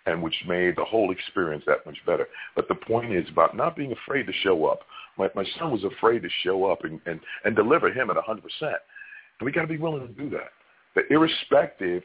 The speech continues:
of, uh, you know, that, that we have to, uh,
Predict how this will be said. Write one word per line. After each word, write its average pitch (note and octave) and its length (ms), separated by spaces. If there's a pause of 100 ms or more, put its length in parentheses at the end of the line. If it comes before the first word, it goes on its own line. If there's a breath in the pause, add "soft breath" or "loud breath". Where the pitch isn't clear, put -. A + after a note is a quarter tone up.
(100)
of, F#2 340 (1600 soft breath)
uh, G#2+ 300
you G#2 160
know, G#2 200
that, G#2 160
that A2 120
we A2+ 80
have B2+ 160
to, A#2+ 160
uh, G#2 80